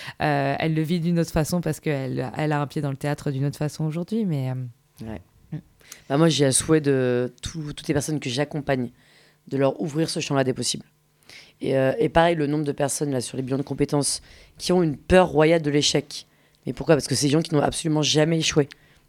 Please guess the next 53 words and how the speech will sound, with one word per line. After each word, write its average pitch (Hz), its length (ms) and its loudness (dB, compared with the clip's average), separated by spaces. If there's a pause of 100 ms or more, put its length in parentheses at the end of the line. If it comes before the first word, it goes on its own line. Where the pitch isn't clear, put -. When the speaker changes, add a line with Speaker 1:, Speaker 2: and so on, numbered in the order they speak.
(120)
Speaker 2:
qui - 140 -6
ont 139 100 2
passé 156 220 0
le 151 60 2
bac 156 160 6
tranquillement, 151 480 0
qui - 200 -14
ont 139 40 -2
fait 147 100 -10
des 131 180 -2
études 156 180 -12
supérieures 156 520 0 (120)
tranquillement, 156 540 0 (400)
qui - 120 -6
ont 135 60 -2
fait 160 220 2
un 135 140 -2
premier, 165 400 2
un 143 140 0
deuxième, 151 260 2
un 135 80 0
troisième 151 320 0
métier 151 400 -2
tranquillement, 156 580 0 (600)
et 151 80 0
qui, - 120 -8
bah, 147 120 4
le 139 120 0
jour 165 220 2
où 160 60 6
elles 135 180 2 (160)
veulent 151 180 4
se 156 140 -2
lancer 147 340 2
dans, 143 260 2
euh, 120 40 2 (460)
bah, 135 80 -4
je 117 60 -4
sais - 120 -6
pas, 156 260 4
je 123 80 -2
vais 139 60 -2
me 135 60 0
lancer 139 200 0
dans 147 80 0
la 131 80 0
couture, 156 560 2
euh, 131 300 2
parce 123 140 -6
que - 80 -8
c'est 151 100 -4
ma 135 100 0
passion, 160 460 0